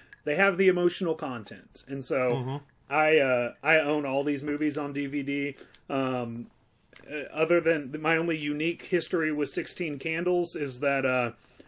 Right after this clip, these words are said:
Speaker 1: I almost watched Pretty in Pink by accident instead
Speaker 2: <laughs>
Speaker 1: because they are the same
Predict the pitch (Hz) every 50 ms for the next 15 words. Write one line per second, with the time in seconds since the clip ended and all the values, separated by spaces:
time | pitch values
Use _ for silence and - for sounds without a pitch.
0 | _ _ _ _ _ - 139 147 147 147 139 135 135 131 120 120 - _ _ _
1 | _ - - - 151 175 190 190 180 175 165 - - 165 156 151 147 147 143 -
2 | - - - - - - - 170 151 151 156 156 143 139 - 160 147 147 156 -
3 | - 120 - 127 123 123 120 131 143 135 - - 165 156 160 160 143 - 127 131
4 | 127 - - - 143 139 143 156 165 170 - - - - - - _ _ 135 120
5 | 151 160 151 - - 156 151 156 156 127 120 131 147 160 156 - 123 139 151 156
6 | 151 147 151 147 - - - 127 131 139 139 147 147 139 123